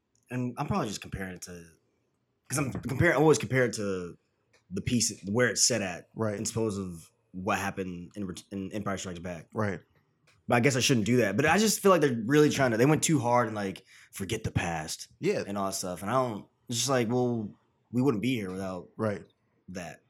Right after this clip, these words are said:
Speaker 2: That's true.
Speaker 1: But I
Speaker 2: But
Speaker 1: understand they're trying to maybe get new followers in or
Speaker 2: Right.
Speaker 1: new
Speaker 2: It's for a new generation. They're trying to open it up.
Speaker 1: Yeah,
Speaker 2: They
Speaker 1: yeah,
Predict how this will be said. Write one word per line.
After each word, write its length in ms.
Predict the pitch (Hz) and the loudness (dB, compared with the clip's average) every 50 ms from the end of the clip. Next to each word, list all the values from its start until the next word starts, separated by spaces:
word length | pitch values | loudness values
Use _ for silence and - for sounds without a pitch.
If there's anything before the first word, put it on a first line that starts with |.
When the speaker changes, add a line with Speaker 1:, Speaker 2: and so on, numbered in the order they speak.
| _ | _
Speaker 2:
That's 180 | - 175 202 196 | -2 -2 -2 -2
true. 260 | - 123 110 104 107 107 _ _ _ _ _ _ _ _ _ _ _ _ _ _ _ _ _ _ _ _ | -6 -6 -6 -6 -8 -10 _ _ _ _ _ _ _ _ _ _ _ _ _ _ _ _ _ _ _ _
Speaker 1:
But 100 | - 131 | 2 4
I 80 | 143 147 | 4 6
Speaker 2:
But 20 | 147 | 6
Speaker 1:
understand 300 | 165 170 160 - 170 151 | 6 4 4 4 4 4
they're 60 | 143 | 4
trying 160 | - 160 147 139 | 2 2 0 0
to 180 | 127 120 117 | 0 -2 -2
maybe 320 | 104 101 117 135 135 127 110 | -2 0 -2 0 0 0 -2
get 340 | 92 87 87 95 131 117 | -4 -4 0 0 0 0
new 380 | 110 117 120 123 123 123 117 113 | 2 0 0 0 0 0 0 -2
followers 460 | 107 - 110 110 120 127 143 143 143 | -2 0 0 2 2 0 -2 -2 -4
in 140 | 156 156 156 | -4 -4 -4
or 100 | 147 104 | -4 -2
Speaker 2:
Right. 140 | 98 - - | -2 0 0
Speaker 1:
new 360 | 113 113 113 110 107 104 101 - _ | 0 0 -2 -2 -4 -6 -8 -10 _
Speaker 2:
It's 120 | - 156 - | -6 -6 -4
for 100 | - 185 | -2 -2
a 40 | 175 | -2
new 140 | 175 180 170 | 0 0 2
generation. 320 | 156 165 165 160 147 127 | 2 2 2 2 0 0
They're 80 | 143 165 | 0 0
trying 220 | 160 - 185 143 120 | 0 2 0 0 2
to 60 | 117 | 2
open 200 | 135 135 - 139 | 0 0 0 -2
it 100 | 123 117 | -2 0
up. 220 | 127 117 - - - - 170 - - _ _ _ _ _ _ | 0 -2 -2 -4 -6 -10 -10 -10 -10 _ _ _ _ _ _
Speaker 1:
Yeah, 160 | 180 208 196 | 6 6 8
Speaker 2:
They 80 | 165 170 | 8 6
Speaker 1:
yeah, 60 | 165 | 6